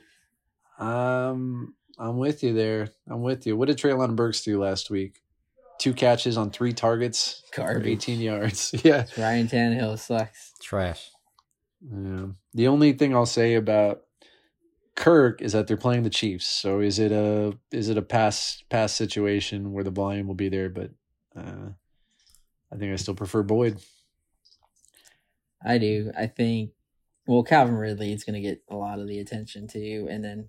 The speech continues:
Speaker 2: Zay Jones did well, so I don't see any reason for them to not.
Speaker 1: How about Bobby Trees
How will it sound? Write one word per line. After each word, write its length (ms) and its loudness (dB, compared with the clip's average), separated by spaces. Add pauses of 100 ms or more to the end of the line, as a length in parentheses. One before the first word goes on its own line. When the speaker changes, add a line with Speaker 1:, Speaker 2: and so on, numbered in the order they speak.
Speaker 2:
Zay 200 -4
Jones 460 -2
did 240 0
well, 440 6
so 260 0
I 120 -2
don't 180 -4
see 200 0
any 160 0
reason 360 -2
for 120 -8
them 200 -6
to 80 -6
not. 400 -2 (1400)
Speaker 1:
How 240 4
about 480 4 (1400)
Bobby 300 6
Trees 920 2